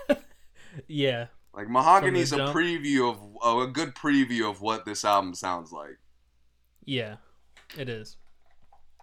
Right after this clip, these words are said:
Speaker 1: Yep. Okay. Next.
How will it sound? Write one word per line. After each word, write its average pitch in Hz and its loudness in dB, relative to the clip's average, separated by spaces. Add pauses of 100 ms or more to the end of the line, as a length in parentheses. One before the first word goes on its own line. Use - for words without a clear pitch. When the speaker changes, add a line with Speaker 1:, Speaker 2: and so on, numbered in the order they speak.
(180)
Speaker 1:
Yep. 143 -20 (1600)
Okay. 170 -10 (720)
Next. 156 -10